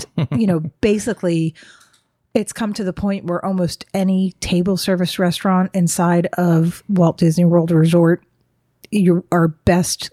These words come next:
Speaker 1: getting reservations for if you are able. You can always try to do walk-up, but they are not always able to accommodate. You can reserve a table for table service one hundred and eighty days in advance. Call one eight hundred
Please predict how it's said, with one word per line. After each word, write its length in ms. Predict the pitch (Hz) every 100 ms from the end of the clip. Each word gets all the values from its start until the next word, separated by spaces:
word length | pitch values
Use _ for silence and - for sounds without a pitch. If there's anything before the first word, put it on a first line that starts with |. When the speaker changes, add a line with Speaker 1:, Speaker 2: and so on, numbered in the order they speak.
| - -
Speaker 1:
getting 560 | 185 175 175 180 180 - _ _ -
reservations 760 | 180 165 165 170 170 202 180 -
for 320 | 175 180 180
if 200 | 170 151
you 100 | 175
are 100 | 156
able. 480 | 147 165 170 202 208 - - - - -
You 140 | 240
can 140 | 220 202
always 280 | 196 196
try 320 | - - 180 175
to 80 |
do 220 | 180 208 190
walk-up, 460 | 175 180 - 202
but 100 | -
they 140 | 175 165
are 60 |
not 200 | 160 165
always 260 | 165 170 160
able 200 | 160 165
to 200 | 156 180
accommodate. 640 | 156 - 160 165 214 254 - _ _ - - - -
You 140 | 220 208
can 520 | - 208 208 226 240
reserve 840 | 240 214 190 190 180 185 185 190 - _ _ _
a 120 | 214 196
table 460 | 190 170 170 165
for 200 | 175 160
table 260 | 156 175 180
service 500 | - 156 156 160 - - _ -
one 200 | 180 170
hundred 260 | 185 208
and 180 | 190 202
eighty 240 | 180 175 185
days 400 | 160 160 160 -
in 140 | 160
advance. 480 | 185 190 156 160 -
Call 300 | - 156 156
one 180 | 160 165
eight 120 | 170
hundred 500 | 170 170 165 165 160